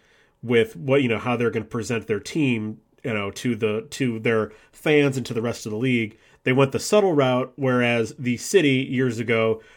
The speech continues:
des-, decided to not go the subtle route at all when designing the flag for Milwaukee. I, you, I, I'm gonna have to make this into a sound clip because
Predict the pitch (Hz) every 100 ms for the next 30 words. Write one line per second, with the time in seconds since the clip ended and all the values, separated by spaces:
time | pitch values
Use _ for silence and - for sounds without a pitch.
0 | _ 135 120 113 - 131 156 139 127 135
1 | 127 123 123 127 135 147 143 147 131 120
2 | - 131 127 120 117 - 123 127 123 101
3 | 110 - _ _ _ - 123 120 113 127
4 | 123 120 120 117 - 113 107 101 110 107
5 | 107 107 113 107 - 131 131 127 127 _
6 | _ _ _ _ - 196 147 151 147 -
7 | _ _ _ - - 180 180 170 151 147
8 | 139 139 131 127 131 120 - 123 113 -
9 | 117 107 - 123 120 113 107 104 98